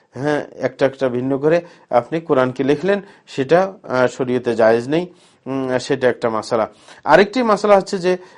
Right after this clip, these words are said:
একচল্লিশ নম্বর মাসালা, যে কোরআনের কোনো আয়াতকে, হুম, আহ, যে আপনার, আহ, ইয়ের মধ্যে, পত্রিকার মধ্যে আপনি লিখতে চান অথবা কোনো ম্যাগাজিনের মধ্যে লিখতে চান, আহ, আহ, সেইখানে আপনি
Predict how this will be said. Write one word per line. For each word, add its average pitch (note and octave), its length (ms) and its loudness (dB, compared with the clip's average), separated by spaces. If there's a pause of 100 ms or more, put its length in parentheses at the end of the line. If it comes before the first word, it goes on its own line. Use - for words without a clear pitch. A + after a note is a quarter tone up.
একচল্লিশ G3+ 500 0
নম্বর E3+ 220 0
মাসালা, C3 440 0 (280)
যে C#3+ 140 0
কোরআনের F3+ 520 2
কোনো F3 220 -2
আয়াতকে, C#3 640 4 (480)
হুম, C3+ 280 -6 (380)
আহ, C3+ 140 2
যে C#3+ 180 2
আপনার, C#3 340 2
আহ, A#2+ 680 -4
ইয়ের D3+ 220 0
মধ্যে, C3+ 360 -2 (280)
পত্রিকার F#3 480 2
মধ্যে E3 200 2
আপনি D3+ 220 2
লিখতে E3 280 -4
চান C3 280 2 (220)
অথবা E3 320 4
কোনো E3+ 220 -2
ম্যাগাজিনের D#3 560 4
মধ্যে E3 240 0
লিখতে D3+ 280 -2
চান, C3+ 260 2
আহ, - 380 -8
আহ, D3 800 0
সেইখানে G#3+ 560 2
আপনি F#3+ 440 0